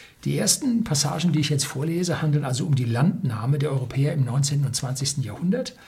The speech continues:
die zunächst nun gar nicht kriegerisch erfolgte, sondern meist einvernehmlich. Die Indianer erkannten nämlich ihre Vorteile und handelten intelligent und wirtschaftlich durch Handel.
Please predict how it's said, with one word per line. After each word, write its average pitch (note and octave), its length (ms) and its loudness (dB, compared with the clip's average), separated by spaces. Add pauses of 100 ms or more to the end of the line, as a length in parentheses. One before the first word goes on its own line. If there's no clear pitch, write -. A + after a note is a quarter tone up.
(360)
die D3 80 4
zunächst D3+ 420 6
nun C#3+ 120 8
gar C3 200 2
nicht D3+ 200 0
kriegerisch C#3+ 480 2
erfolgte, C#3+ 560 -6 (260)
sondern A#2 380 2
meist C#3 460 0 (120)
einvernehmlich. F2 1080 -6 (520)
Die C#3+ 60 6
Indianer C#3 360 6
erkannten F3 360 0
nämlich D3+ 240 2
ihre C3+ 100 -2
Vorteile C#3 500 -2
und - 320 -2
handelten G3+ 460 2
intelligent C#3+ 800 0 (400)
und F3 220 8
wirtschaftlich - 800 -2 (420)
durch D3+ 380 2
Handel. - 320 -8